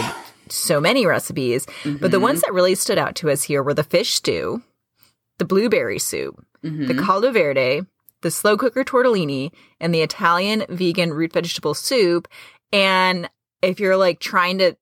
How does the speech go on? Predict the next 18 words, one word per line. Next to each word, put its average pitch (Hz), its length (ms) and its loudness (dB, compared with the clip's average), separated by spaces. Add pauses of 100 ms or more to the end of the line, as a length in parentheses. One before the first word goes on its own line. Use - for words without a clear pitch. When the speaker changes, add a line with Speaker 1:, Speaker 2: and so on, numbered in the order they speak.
(200)
Speaker 1:
jot 156 240 2
all 165 80 2
those 165 180 2
down 147 200 -4
quickly, 202 480 -4 (360)
not 170 200 0
to 226 100 -10
worry. 143 380 -2 (120)
We're 170 120 0
gonna 165 140 2
Speaker 2:
Right. 165 80 -2
Speaker 1:
go 147 500 2 (460)
Speaker 2:
<laughs> - 440 -2
Speaker 1:
over 170 320 2
each 160 240 -2
one 139 500 0
and, 143 440 -2 (200)
uh, 135 360 2